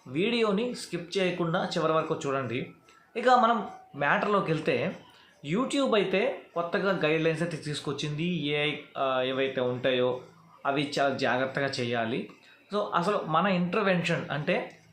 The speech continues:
ఆ, వాయిస్ ఓవర్ కావచ్చు, లేకపోతే ఇమే-, ఆ, వీడియో కావచ్చు, ఎనీథింగ్ మన ఇంటర్వెన్షన్ అనేది ఉండాలి, మన,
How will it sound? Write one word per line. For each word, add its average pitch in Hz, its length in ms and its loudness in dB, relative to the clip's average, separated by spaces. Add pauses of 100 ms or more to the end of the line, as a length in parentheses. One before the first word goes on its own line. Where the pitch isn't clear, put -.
(200)
ఆ, 135 480 2
వాయిస్ 127 440 2
ఓవర్ 147 200 2
కావచ్చు, 123 600 0
లేకపోతే 127 460 -2
ఇమే-, 123 360 -4
ఆ, 104 380 -6
వీడియో 175 440 4
కావచ్చు, 151 580 0
ఎనీథింగ్ 233 400 -2 (460)
మన 151 160 0
ఇంటర్వెన్షన్ 180 640 0
అనేది 147 140 -2
ఉండాలి, 135 640 0
మన, 131 220 -2